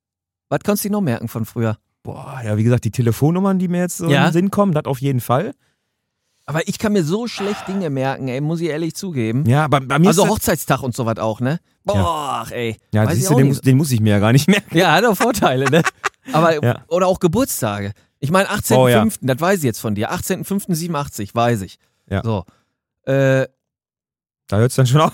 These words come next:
Speaker 1: So, da hört's
Speaker 2: Also
Speaker 1: auf.
Speaker 2: nach der
Speaker 1: Von meiner
Speaker 2: Familie
Speaker 1: Frau
Speaker 2: jetzt.
Speaker 1: weiß ich auch noch, von meinen
Speaker 2: Klar.
Speaker 1: Kindern weiß ich auch noch.
Speaker 2: Logisch.
Speaker 1: Ein, zwei weiß ich noch, aber an-, dann ist auch schon wieder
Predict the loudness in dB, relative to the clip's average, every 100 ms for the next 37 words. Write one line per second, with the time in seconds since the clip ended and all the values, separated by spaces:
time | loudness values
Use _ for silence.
0 | 4 4 4 4 2 2 2 2 4 2
1 | 2 2 4 4 4 6 6 4 2 2
2 | 2 2 0 -2 0 2 2 0 -2 -2
3 | 0 0 0 -2 -2 -4 -4 -4 -2 -2
4 | -2 0 0 0 -2 -4 -6 -4 -4 -6
5 | -6 -8 -8 -10 -8 -8 -8 -6 -4 -6